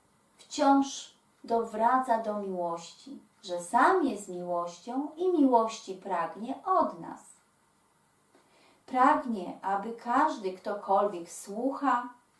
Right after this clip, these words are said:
sam ukrył się w tym Bożym miłosierdziu i jeszcze raz powiem, i innych do tego miłosierdzia pragnął zaprosić.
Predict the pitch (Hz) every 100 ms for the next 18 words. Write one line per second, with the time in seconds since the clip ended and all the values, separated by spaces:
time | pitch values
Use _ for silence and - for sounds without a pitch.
0 | _ _ _ _ _ _ - - 135 294
1 | 247 196 - - _ - 208 - 226 220
2 | 208 226 214 - 220 214 214 214 214 208
3 | 208 208 208 - 208 202 190 196 196 -
4 | _ - 214 226 208 - 208 202 185 -
5 | - 190 185 269 - - 190 - 247 269
6 | 254 220 196 185 190 185 185 - 240 233
7 | 208 202 185 185 185 220 220 202 190 -
8 | - _ _ - _ - 220 240 269 262
9 | 226 214 208 - - 196 233 - 226 220
10 | 202 190 - - - -